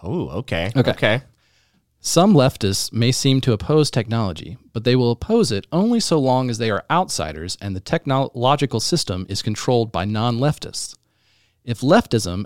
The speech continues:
Speaker 2: ever becomes dominant in society, which it has, um, if leftism has ever become dominant in society so that the technological system becomes a tool in the hands of the leftists,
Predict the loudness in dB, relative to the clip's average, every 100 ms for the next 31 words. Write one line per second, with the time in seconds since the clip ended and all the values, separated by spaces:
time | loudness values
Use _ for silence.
0 | -2 0 0 2 2 0 -2 -2 0 2
1 | 2 -2 -4 -6 -2 0 0 0 -4 -10
2 | _ _ _ _ _ _ _ _ _ _
3 | -14 -8 -4 -4 -4 -6 -12 _ -6 -4
4 | -6 -10 -20 -20 -12 -4 4 4 6 6
5 | 4 4 2 4 2 4 4 2 2 2
6 | 2 2 4 2 0 -4 -2 2 2 0
7 | -6 0 2 2 0 -2 -4 -4 -2 0
8 | 0 0 -2 -4 -2 -2 -4 -4 -4 -4
9 | -6 -10 -4 -2 -2 -4 -8 -4 -2 -2
10 | -4 -6 -2 -2 -2 -8 -8